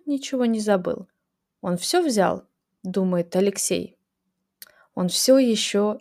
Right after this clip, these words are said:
нервничает. Суббота. Алексей дома.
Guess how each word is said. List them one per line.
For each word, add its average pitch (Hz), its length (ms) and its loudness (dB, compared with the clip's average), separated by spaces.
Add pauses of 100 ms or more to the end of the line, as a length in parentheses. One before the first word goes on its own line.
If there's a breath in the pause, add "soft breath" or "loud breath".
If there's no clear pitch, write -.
нервничает. 185 920 0 (720 soft breath)
Суббота. 254 680 4 (380)
Алексей 185 540 2
дома. 180 480 0